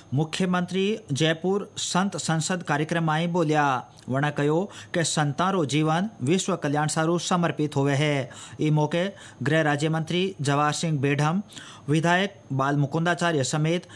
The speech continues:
घनी तादाद में साधु संत मौजूद रिया। प्रदेश रा आर्थिक और सांख्यिकी निदेशालय कानी ऊ तैयार करी जा फूड एंड न्यूट्रिशन सिक्योरिटी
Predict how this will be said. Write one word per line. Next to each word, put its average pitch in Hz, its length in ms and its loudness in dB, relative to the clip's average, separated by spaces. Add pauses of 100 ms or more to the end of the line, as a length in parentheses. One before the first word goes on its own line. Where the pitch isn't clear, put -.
(160)
घनी 165 260 2
तादाद 156 380 0
में 156 320 0
साधु 151 360 0
संत 151 360 -2
मौजूद 147 400 0
रिया। 160 280 4 (2250)
प्रदेश 190 380 0
रा 208 120 4 (240)
आर्थिक 165 560 0
और 165 120 2
सांख्यिकी 185 600 0
निदेशालय 180 680 0
कानी 180 260 2
ऊ 185 140 2 (100)
तैयार 165 340 2
करी 160 220 0
जा 165 280 2 (540)
फूड 214 240 2
एंड 175 280 0
न्यूट्रिशन 175 640 0
सिक्योरिटी 175 580 0